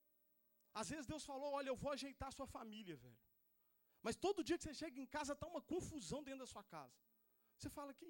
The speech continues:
isso, velho? Eu ouvi que sobre isso, sobre aquilo, mas até hoje parece que as coisas não tão andando." Ou às vezes você tem orado por um filho, por um parente, pela conversão de alguém.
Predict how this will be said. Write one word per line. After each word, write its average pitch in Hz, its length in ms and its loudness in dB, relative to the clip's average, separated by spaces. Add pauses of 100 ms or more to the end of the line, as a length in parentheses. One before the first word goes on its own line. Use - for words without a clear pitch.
(120)
isso, - 160 -8
velho? 160 300 -10 (960)
Eu 214 160 2
ouvi 269 260 0
que 302 200 -2 (840)
sobre 254 240 0 (120)
isso, 302 160 0
sobre 269 140 -2
aquilo, 285 320 -6
mas 294 140 -6
até 302 220 -4
hoje 285 300 -4
parece 277 200 -6
que - 120 -12
as - 80 -12
coisas 262 180 -8
não 254 120 -8
tão 285 100 -4
andando." 269 260 -2 (220)
Ou 254 80 0
às 233 120 0
vezes 277 140 -4
você 269 160 -4
tem 269 60 -2
orado 247 340 -2
por 240 80 -6
um 233 80 -2 (120)
filho, 247 200 0
por - 160 -2
um 240 60 -4
parente, 233 420 -6
pela 233 160 -4
conversão 233 500 -8
de 233 160 -4
alguém. 190 320 -4